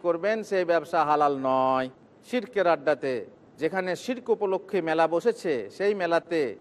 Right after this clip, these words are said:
সেখানে লোকের সমাবেশ ঘটেছে, সেই সমাবেশকে আপনি সুবর্ণ সুযোগ রূপে গ্রহণ করে আপনি সেখানে আইসক্রিম বিক্রি করতে গেলেন, সোনপাপড়ি বিক্রি করতে গেলেন, কিংবা মনোহারী কোনো দ্রব্য বিক্রি করতে গেলেন, কিংবা আরও কিছু বিক্রি করতে গেলেন, কিংবা ক্রয় করতে গেলেন,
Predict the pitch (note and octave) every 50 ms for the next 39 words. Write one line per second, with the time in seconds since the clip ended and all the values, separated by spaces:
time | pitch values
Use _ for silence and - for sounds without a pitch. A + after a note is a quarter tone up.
0 | - - - F3 E3 G3 F#3+ F#3+ F#3+ - _ E3 E3 E3 A3+ A3 - - G3 F#3+
1 | G3 G3 G#3+ B3+ G#3+ G3+ F#3+ F#3+ F#3 G3 F#3 F#3+ - E3 D3 A2+ F#2 - - -
2 | - - - G#3+ A3 G#3+ G#3+ - G#3 F#3+ G3+ G#3 G3+ A3+ C4+ C4 - - - B3+
3 | B3 A#3 G#3 G3+ - G#3 G#3+ G3 - G#3+ G#3 F#3+ A3+ C4 B3+ B3 B3 A#3 - -
4 | G#3+ G#3 G#3 C4+ B3+ A#3+ A#3+ A#3 A3+ A#3 A3 G3+ F#3+ G3+ G3 A#3 A#3+ A#3 A3 A3+
5 | A3+ A3 G#3 G3+ G#3 G#3+ G3 - G#3 G3 F3 G3 G3 F#3+ F3+ F#3 F#3 F#3 - -
6 | G#3 G3+ F#3+ F3+ F#3 F3 - - F#3 F#3 F3+ - F3 E3+ - E3+ E3 D3+ D#3+ D3+
7 | C#3+ C3 A#2 F#2+ - - - - - E3+ E3 D#3+ D3+ F3+ F3 E3 - G3+ G#3+ F#3+
8 | G3 F#3 F#3+ - G3 F3+ F3+ F#3 F3 F3 - F3 D#3 D#3 D#3+ D#3 C#3+ C3+ - F#3+
9 | F3+ F#3 F3+ E3+ D#3+ E3+ F#3 F#3+ F3+ F#3 F#3 F#3 F3+ F3+ F3 E3 D#3+ D3 D3+ D3+
10 | D3+ F3 A3 G#3+ A#3 A3+ A3+ A#3 A3+ G#3 G3 G#3+ G3+ - G#3 G3 F3 F#3 F3+ E3+
11 | D#3 - G#3 G#3+ G#3 G#3+ G#3 G#3 A#3 C#4 C#4 - C#4 G#3 - B3 A3 A#3 A3+ -
12 | B3 A#3 A3+ A3+ G#3+ A3 A3 G#3 F3+ F#3+ F3+ E3 D3+ D3 - A#3+ D4 D4 C#4+ C4+
13 | C#4+ C4 C4+ C4+ C4 C4 C4 B3+ B3+ B3 B3 A#3 A#3+ - A#3+ A3 G#3 A3 G#3 G3+
14 | F3+ D3